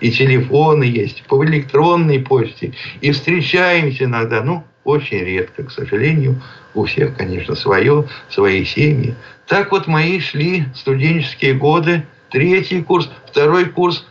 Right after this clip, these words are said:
уже никаких поблажек, ничего. Меня два раза с экзамена выгоняли. <laughs> Вот учили, даже парадокс вот такой вспоминали.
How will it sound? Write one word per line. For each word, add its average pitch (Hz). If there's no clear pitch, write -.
уже 147
никаких 180
поблажек, 170
ничего. 170
Меня 160
два 160
раза 156
с 131
экзамена 151
выгоняли. 147
<laughs> -
Вот -
учили, 156
даже 156
парадокс 165
вот 139
такой 147
вспоминали. 127